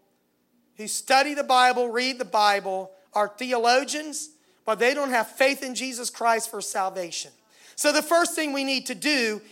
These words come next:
is mix with faith. Verses three through six kind of lead us there. And it's somewhat of a, of a rehearsal of this old rest, how that the Lord rested from his labor, and that those who obey him are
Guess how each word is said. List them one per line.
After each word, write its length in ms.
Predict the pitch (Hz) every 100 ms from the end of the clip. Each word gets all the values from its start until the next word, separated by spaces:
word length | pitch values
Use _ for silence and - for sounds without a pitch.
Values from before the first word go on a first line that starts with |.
| _
is 200 | 220 214
mix 420 | 190 214 262 -
with 300 | 202 208 196
faith. 560 | - - 269 226 160 - - _ _ _ _ _ _ -
Verses 420 | 302 311 269 -
three 360 | - 269 311
through 280 | 311 302 269
six 280 | 254 302 -
kind 260 | - 277 247
of 120 | 202
lead 320 | 220 269 254
us 180 | 214 185
there. 380 | 214 190 160 - - -
And 140 | - 254
it's 140 | 254
somewhat 680 | - 330 330 294 277 262 262
of 300 | 233 226 196
a, 260 | 208 196 - - _
of 140 | 220
a 140 | 214 214
rehearsal 760 | 214 214 - 302 311 - 208 196
of 120 | 196
this 220 | 214 214
old 300 | 226 254 277
rest, 480 | 226 233 226 220 - - _ _
how 160 | - 233
that 220 | 220 220
the 100 | 220
Lord 400 | 208 247 277 269
rested 380 | 214 240 240 220
from 180 | - 233
his 180 | 247 214
labor, 540 | 214 208 202 202 196 - _ _
and 220 | 202 202 196
that 460 | 208 202 208 - _ -
those 360 | 175 247 247 262
who 160 | 233
obey 380 | 220 - 247 240
him 220 | 226 220
are 120 | 196